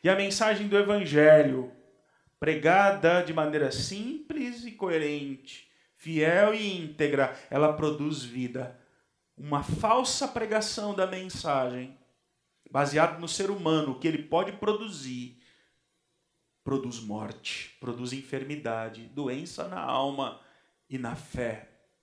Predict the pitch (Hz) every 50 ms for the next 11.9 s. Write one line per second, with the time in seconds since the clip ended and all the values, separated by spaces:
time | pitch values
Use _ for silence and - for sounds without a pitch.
0 | _ _ - 101 101 101 104 104 110 104 - - - - - _ _ _ _ _
1 | _ _ _ _ _ _ _ _ _ _ _ _ _ _ _ - 156 160 151 214
2 | 220 214 214 208 202 - - 185 196 190 180 165 170 190 190 190 185 180 175 165
3 | 143 135 139 147 160 175 170 165 147 127 127 123 117 123 131 143 139 - - 156
4 | - - - - - - 165 170 170 165 160 131 117 117 117 - - - - -
5 | _ _ _ _ _ _ _ _ _ - - 160 156 165 143 147 156 156 151 147
6 | 139 - - 151 147 139 131 131 143 143 139 139 143 139 127 123 127 123 123 123
7 | 123 123 123 - 185 - - 196 196 196 196 - - 190 170 165 185 175 - -
8 | 175 160 170 190 185 180 170 151 151 147 147 - - - - - 170 170 175 175
9 | - - - 185 180 185 185 180 - - - _ - 143 143 - - - 208 190
10 | 185 180 175 175 - 202 180 185 180 165 - 196 196 180 175 170 180 175 151 165
11 | 160 147 143 175 202 202 202 196 147 147 160 156 143 131 147 160 156 -